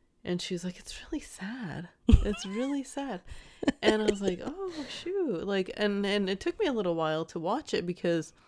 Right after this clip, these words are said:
Speaker 1: uh, I didn't wanna be sad.
Speaker 2: Mm-hmm.
Speaker 1: But, like, then I watched it and I was like, "Oh my gosh, no, I love this."
Speaker 2: Mm-hmm.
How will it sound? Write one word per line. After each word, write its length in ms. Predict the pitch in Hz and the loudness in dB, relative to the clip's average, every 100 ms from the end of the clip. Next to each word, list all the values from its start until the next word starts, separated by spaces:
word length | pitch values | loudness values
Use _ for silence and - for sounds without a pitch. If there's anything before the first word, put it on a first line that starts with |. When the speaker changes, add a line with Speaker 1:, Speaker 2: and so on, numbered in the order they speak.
| _ _ _ _ _ - | _ _ _ _ _ -2
Speaker 1:
uh, 160 | 185 | 0
I 120 | - 185 | 2 4
didn't 200 | 202 190 | 4 2
wanna 220 | 196 185 | 2 2
be 140 | 175 | 0
sad. 600 | 175 - 403 370 131 - - - | -2 2 2 2 0 -6 -2 4
Speaker 2:
Mm-hmm. 280 | 107 107 101 _ - | 6 6 4 _ 2
Speaker 1:
But, 420 | 208 208 208 - | 8 10 8 6
like, 320 | 202 180 175 | 6 6 4
then 260 | 175 180 233 | 2 4 6
I 120 | 220 | 4
watched 460 | 185 233 330 - - | 4 2 2 -2 0
it 140 | 170 | 0
and 80 | 175 | 2
I 80 | 175 | -2
was 140 | 175 | -2
like, 180 | 175 - | -6 -8
"Oh 160 | - 320 | -10 -10
my 120 | 330 277 | -8 -8
gosh, 440 | 262 339 269 - | -6 -8 -8 -6
no, 300 | 226 285 277 | -4 -2 0
I 80 | 220 | 0
love 520 | 196 185 190 262 320 - | 0 0 0 0 -2 0
this." 360 | 220 - - | 0 2 2
Speaker 2:
Mm-hmm. 300 | 107 101 101 | 2 4 4